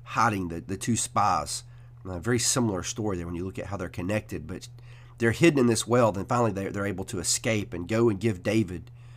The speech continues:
this counsel of Hushai. So when we look at this story, we see God's hand at work. Even though David is on the run, even though David, it looks bleak for him, God is with him still.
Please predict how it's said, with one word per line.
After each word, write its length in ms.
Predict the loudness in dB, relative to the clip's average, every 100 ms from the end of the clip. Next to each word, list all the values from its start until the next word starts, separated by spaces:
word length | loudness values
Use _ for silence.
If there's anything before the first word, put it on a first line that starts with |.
| -20 -20 -12
this 240 | -6 -4 -4
counsel 480 | 0 0 2 -2 -4
of 100 | -2
Hushai. 520 | -4 -2 -2 -4 -4
So 340 | 0 0 0 -4 -20 -20 -20 -20 -4
when 140 | 4
we 80 | 6
look 240 | 8 6 6
at 120 | 2
this 160 | 0
story, 520 | 0 0 0 0 -4 -10 -18 -20 -20 -20 -10
we 140 | 0 2
see 500 | 2 4 4 4 0 -10 -20 -20 -16 0
God's 360 | 6 6 4
hand 280 | -2 0 0
at 140 | -2 -8
work. 380 | -6 -6 -10 -14
Even 260 | 0 2 6
though 140 | 4
David 480 | 4 2 4 4 4
is 140 | 0 -4
on 100 | -4
the 80 |
run, 440 | 0 2 2 2 -2 -8 -20 -20 -20 -8
even 220 | 0 4
though 120 | 4 4
David, 440 | 4 4 4 2
it 100 | 0
looks 220 | -4 -4
bleak 340 | -4 2 0 0
for 200 | -4 0
him, 360 | 0 0 -2 -6 -20 -20 -20 -20 -16 0
God 300 | 4 4 2
is 120 | -2
with 260 | -4 -4
him 180 | -2 -4
still. 480 | -6 -6 -6 -6 -10